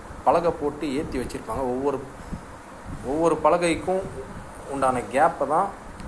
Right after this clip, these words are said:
அந்த ஃப்ளோர் ஜாய்ஸ்ட் அப்படின்னு சொல்லுவாங்க. அது மேல ஒரு பலகையை விரிச்சிருவாங்க. So, நீங்க just ஃப்ளோர் ஜாய்ஸ்ட்னு போட்டு நீங்க நெட்ல சர்ச் பண்ணீங்கன்னாவே அது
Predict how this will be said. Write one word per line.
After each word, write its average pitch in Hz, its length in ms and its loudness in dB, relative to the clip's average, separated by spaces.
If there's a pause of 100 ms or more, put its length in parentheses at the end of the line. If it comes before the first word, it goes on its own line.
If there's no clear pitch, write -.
(140)
அந்த 123 280 0
ஃப்ளோர் 160 340 4
ஜாய்ஸ்ட் 135 300 2
அப்படின்னு 120 180 -4
சொல்லுவாங்க. 110 400 -2 (640)
அது 135 200 2
மேல 160 320 8
ஒரு 139 160 6
பலகையை 127 400 2
விரிச்சிருவாங்க. 113 460 -4
So, 127 160 -6
நீங்க 131 320 -4
just - 340 -4
ஃப்ளோர் 151 240 2
ஜாய்ஸ்ட்னு 127 360 -2
போட்டு 123 180 -4
நீங்க 120 180 -6
நெட்ல 117 320 -4
சர்ச் - 320 -8
பண்ணீங்கன்னாவே 113 340 -4
அது 107 140 -4